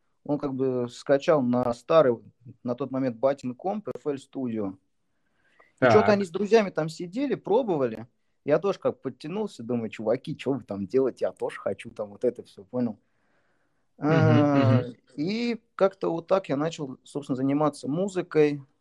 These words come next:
Speaker 1: а, смотрел различные туториалы, постепенно обучался, а, всякие
Speaker 2: Мгм.
Speaker 1: видеоуроки. Но видеоуроки, конечно, я думаю, не так роль играют, нежели практика. Вот практика действительно решает,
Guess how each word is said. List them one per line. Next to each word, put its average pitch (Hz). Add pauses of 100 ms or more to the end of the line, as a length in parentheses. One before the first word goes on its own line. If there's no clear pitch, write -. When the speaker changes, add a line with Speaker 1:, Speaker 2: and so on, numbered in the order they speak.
(160)
Speaker 1:
а, 123
смотрел 131
различные 123
туториалы, 170
постепенно 131
обучался, 135 (440)
а, 117
всякие 127
Speaker 2:
Мгм. -
Speaker 1:
видеоуроки. 139
Но 165 (580)
видеоуроки, 202
конечно, 180
я 175
думаю, 175
не 170
так 262
роль 139
играют, 147
нежели 127
практика. -
Вот -
практика 180
действительно 113
решает, 170